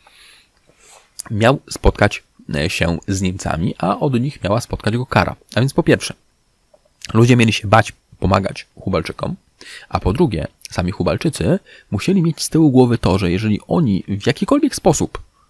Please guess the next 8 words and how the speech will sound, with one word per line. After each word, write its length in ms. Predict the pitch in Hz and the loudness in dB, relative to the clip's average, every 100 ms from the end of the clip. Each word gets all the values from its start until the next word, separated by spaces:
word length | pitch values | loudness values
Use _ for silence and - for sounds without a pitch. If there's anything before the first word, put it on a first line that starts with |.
| _ - | _ -4
poproszą 420 | - 165 - 180 | -2 0 0 0
o 80 | 160 | 2
pomoc 300 | 107 90 - | 0 -2 -2
albo 180 | 107 113 | -4 -4
skontaktują 580 | - 98 - 247 127 | -4 -4 -2 0 0
się 140 | 101 90 | 0 -4
z 40 | |
jakimiś, 360 | 92 92 87 | -6 -6 -8